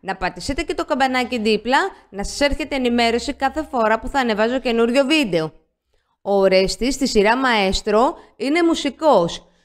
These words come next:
που δεν έχει καταφέρει σπουδαία πράγματα μέσα από την τέχνη του. Δέχεται την πρόσκληση να διοργανώσει το φεστιβάλ μουσικής σε ένα νησί του Ιωνίου. Έτσι, αποφασίζει να μετακομίσει εκεί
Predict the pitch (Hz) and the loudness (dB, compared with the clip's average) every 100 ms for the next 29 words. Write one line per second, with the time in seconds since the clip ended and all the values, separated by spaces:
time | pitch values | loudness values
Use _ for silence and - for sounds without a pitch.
0 | _ 196 196 277 359 330 269 254 226 - | _ -4 0 2 2 0 -2 -2 -2 0
1 | 220 208 - 208 214 196 196 220 208 190 | 0 -2 -4 0 2 2 2 2 2 0
2 | 196 196 202 202 208 180 190 190 208 190 | -2 -2 -2 0 -2 -2 -4 0 0 0
3 | 185 175 175 165 156 _ _ _ _ _ | -2 -6 -6 -10 -10 _ _ _ _ _
4 | 160 196 196 269 320 339 254 233 208 - | -2 -2 0 -2 0 2 4 4 2 -2
5 | 190 185 254 277 226 202 185 185 190 247 | -4 0 0 2 2 2 2 0 0 -2
6 | 320 311 277 - 202 240 285 277 233 170 | -4 -2 -4 -4 -2 0 0 0 -2 -2
7 | 202 226 277 277 320 285 - - 320 269 | -4 -2 0 2 2 2 0 -2 0 2
8 | 226 262 269 175 143 - _ _ _ _ | 2 2 0 -2 -6 -16 _ _ _ _
9 | _ _ _ 185 185 180 233 320 415 - | _ _ _ -8 -8 -4 0 0 0 -8
10 | - 185 185 175 165 196 220 320 294 240 | -14 -12 -10 -8 -6 -2 0 2 0 0
11 | 208 202 226 254 277 175 202 214 349 | 0 0 0 2 0 2 -2 0 -2